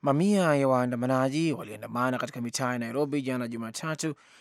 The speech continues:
kulaani mauaji yanayofanywa na polisi bila watuhumiwa kufunguliwa mashtaka na maafisa wa usalama. Mawakili, wahasibu, wanaharakati wa haki za binadamu, madereva wa bodaboda na wengine waliandamana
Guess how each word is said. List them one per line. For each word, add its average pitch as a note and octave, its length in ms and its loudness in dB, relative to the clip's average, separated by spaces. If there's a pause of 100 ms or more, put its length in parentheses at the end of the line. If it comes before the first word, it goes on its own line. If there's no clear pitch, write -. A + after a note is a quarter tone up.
(140)
kulaani D3+ 480 0
mauaji C3+ 500 0
yanayofanywa C3+ 480 -4
na B2+ 100 -6
polisi D3 500 -4
bila A2+ 240 -2
watuhumiwa D3 420 -2
kufunguliwa A2 380 -8
mashtaka C#3 560 -6 (340)
na B2+ 80 -6
maafisa C3 480 -4
wa E2 60 -16
usalama. F#2+ 520 -10 (640)
Mawakili, C#3+ 800 -2
wahasibu, D3 760 -4
wanaharakati C#3 1040 -4
wa A2 120 -8
haki - 280 -8
za C3 120 -6
binadamu, C3+ 540 0 (340)
madereva A#2 420 -2
wa A#2+ 60 0
bodaboda C3 680 0
na C3+ 100 -4
wengine C#3 480 0 (340)
waliandamana C#3 840 0